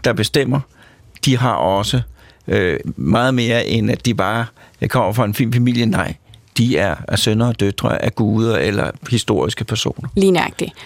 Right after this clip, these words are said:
Speaker 2: Så det hele er ligesom vævet sammen på den her måde.
Speaker 1: Så det er ikke bare gode historier, det er simpelthen også noget, der konkret historisk får en betydning, fordi det er det, der kan få det her til at hænge sammen, og de her strukturer til at, at fortsætte.
Speaker 2: Ja, det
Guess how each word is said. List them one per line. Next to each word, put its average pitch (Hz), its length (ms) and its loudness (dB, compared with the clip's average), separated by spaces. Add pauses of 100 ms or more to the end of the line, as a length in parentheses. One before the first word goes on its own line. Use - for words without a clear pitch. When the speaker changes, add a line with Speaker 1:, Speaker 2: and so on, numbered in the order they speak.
Speaker 2:
Så - 100 0
det 190 100 2
hele 233 180 4
er 226 40 4
ligesom 202 240 0
vævet 190 180 2
sammen 175 200 0
på 170 80 -2
den - 140 -4
her 160 100 0
måde. 165 300 -2
Speaker 1:
Så - 140 2
det 135 40 2
er 156 40 2
ikke 160 100 -2
bare 165 140 -2
gode 160 180 2
historier, 135 340 0
det 139 160 0
er 127 40 0
simpelthen 131 320 2
også 127 200 0
noget, 123 140 2
der 135 100 2
konkret - 640 -2 (280)
historisk 131 640 0
får 104 300 -2
en 127 80 0
betydning, 123 580 0 (380)
fordi 123 340 0
det 120 120 0
er 113 40 0
det, 113 140 2
der 120 60 0
kan 117 160 -2
få 117 80 -4
det 113 160 0
her 107 160 0
til - 160 -2
at 82 100 0
hænge 107 220 0
sammen, 95 420 -2 (360)
og 233 180 -4 (200)
de 120 60 2
her 104 180 0
strukturer - 540 -4
til - 140 -2
at, - 140 -2 (440)
at - 100 0
fortsætte. - 480 -2 (200)
Speaker 2:
Ja, - 60 0
det - 100 0